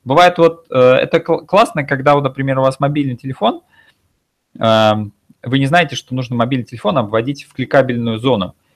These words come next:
И вы открываете сайт, смотрите, выделяете сегмент мобильных пользователей, и вы видите, красным прям написано,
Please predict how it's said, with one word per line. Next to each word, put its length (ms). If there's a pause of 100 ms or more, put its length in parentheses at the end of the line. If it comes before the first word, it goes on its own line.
(260)
И 40
вы 100
открываете 520
сайт, 400
смотрите, 580
выделяете 520
сегмент 500
мобильных 460
пользователей, 440
и 40
вы 60
видите, 320
красным 600
прям 160
написано, 460